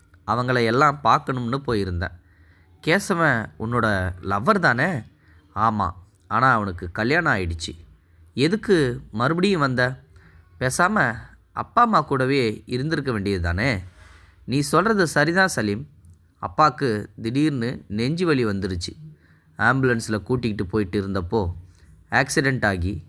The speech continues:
அப்பா அம்மா ரெண்டு பேருமே இறந்துட்டாங்க. எனக்கு கால்ல அடிபட்டுடுச்சு. எல்லாம் என்னோட நேரம்.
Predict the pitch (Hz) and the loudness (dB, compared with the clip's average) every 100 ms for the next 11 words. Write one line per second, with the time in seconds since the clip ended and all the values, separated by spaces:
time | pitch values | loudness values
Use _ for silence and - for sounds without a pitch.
0 | - - 92 113 139 123 101 98 117 151 | -12 -8 -2 2 2 2 -2 -2 -4 -2
1 | 156 147 143 143 110 104 104 101 78 80 | 0 0 0 0 0 -2 -2 -2 -2 -4
2 | - - _ - - - 110 127 127 156 | -10 -20 _ -20 -20 -8 -2 0 0 -2
3 | 160 - - - 123 151 143 110 120 131 | -4 -10 -6 4 6 6 2 0 -2 -4
4 | 120 98 87 - - - - - - - | -6 -6 -6 -10 -16 -20 -20 -20 -20 -20
5 | - - 92 98 120 117 95 87 80 87 | -20 -8 -2 2 4 2 0 -2 0 0
6 | 95 | -2